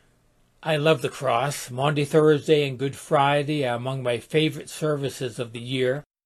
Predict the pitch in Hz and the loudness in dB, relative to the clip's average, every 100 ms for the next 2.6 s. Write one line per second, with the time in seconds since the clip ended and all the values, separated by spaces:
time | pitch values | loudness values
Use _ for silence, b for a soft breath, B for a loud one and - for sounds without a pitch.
0 | _ - 127 135 151 143 - 170 151 135 | _ -8 -6 2 2 2 -2 -2 -2 -4
1 | 117 151 156 156 156 127 143 147 156 156 | -4 0 2 2 0 0 2 2 0 -6
2 | - 160 147 165 175 - | -4 0 2 0 -4 -12